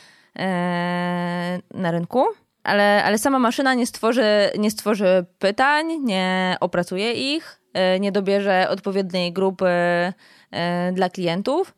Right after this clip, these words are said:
Więc myślę, że nasza przyszłość jest taka, że będziemy dużo więcej korzystali z danych.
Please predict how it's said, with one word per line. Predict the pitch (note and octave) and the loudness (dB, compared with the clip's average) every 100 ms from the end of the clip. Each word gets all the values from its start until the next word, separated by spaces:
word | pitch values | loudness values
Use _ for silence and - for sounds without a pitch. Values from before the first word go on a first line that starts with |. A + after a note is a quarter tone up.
| - | -12
Więc | G3+ | -6
myślę, | G3+ G#3+ | -4 -2
że | G#3+ | 0
nasza | G#3+ A3+ B3 | 0 0 -4
przyszłość | - A#3 A3+ - | -8 -6 -4 -4
jest | A3 - | -4 -2
taka, | G#3+ A3 G#3+ | -2 0 2
że | G3+ G3 G3 G#3 - - - | 2 4 4 0 -6 -20 -8
będziemy | G#3 G#3+ A3+ A3+ | 0 2 2 2
dużo | A3+ G#3+ | 2 2
więcej | A3 B3 A3 | 2 0 0
korzystali | G#3+ G3 G#3 G3+ F#3+ F#3 | 0 -2 -2 -2 -2 -2
z | |
danych. | F3 E3+ G3 B3+ F#4+ - | 0 0 0 -2 -4 -8